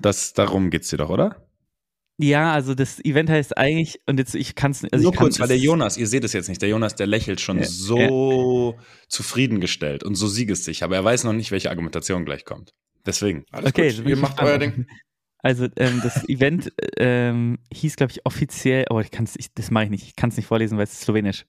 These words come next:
Speaker 2: Also, und das wäre eine absolute Vollkatastrophe.
Speaker 1: Versuch's, bitte, versuch's für uns.
Speaker 2: Sklancha V.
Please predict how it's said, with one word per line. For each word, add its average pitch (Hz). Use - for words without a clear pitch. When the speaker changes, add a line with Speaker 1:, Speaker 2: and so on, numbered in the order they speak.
Speaker 2:
Also, 101
und -
das -
wäre 104
eine 101
absolute 104
Vollkatastrophe. 113
Speaker 1:
Versuch's, 143
bitte, 101
versuch's 117
für -
uns. 90
Speaker 2:
Sklancha 175
V. 139